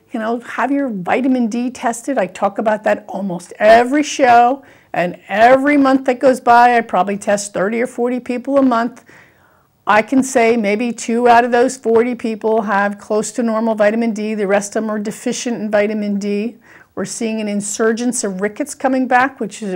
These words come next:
we think is an old-time disease, but we're finding that people are severely deficient in vitamin D,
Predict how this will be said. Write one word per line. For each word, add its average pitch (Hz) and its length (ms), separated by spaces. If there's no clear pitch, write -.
we 175 300
think 190 260
is 196 140
an 175 100
old-time 220 600
disease, 226 560
but 208 100
we're 202 140
finding 202 500
that 214 180
people 214 380
are 202 80
severely 202 640
deficient 220 520
in 214 140
vitamin 202 460
D, 190 400